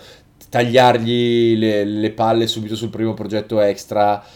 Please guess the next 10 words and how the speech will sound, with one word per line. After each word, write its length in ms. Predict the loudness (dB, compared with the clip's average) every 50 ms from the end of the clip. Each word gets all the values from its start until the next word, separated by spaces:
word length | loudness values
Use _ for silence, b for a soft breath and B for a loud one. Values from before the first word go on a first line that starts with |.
| B B B B
però, 1500 | _ -4 -2 2 4 4 6 6 6 6 6 6 6 4 4 2 0 -4 -4 -2 -2 -2 -2 -2 -4 -4 -4 -4 -4 -6 -6
ehm, 200 | -8 -10 -14 -14
secondo 300 | -14 -10 -8 -6 -6 -4
me 80 | -2 -2
doveva 220 | 0 0 0 0
arrivare 280 | 0 0 -2 -2 -4 -4
lì 140 | -4 -4 -4
e 40 |
dirgli: 260 | -4 -6 -6 -6 -6 -6
"Ragazzi, 500 | -4 -4 -4 -6 -6 -8 -12 -12 -12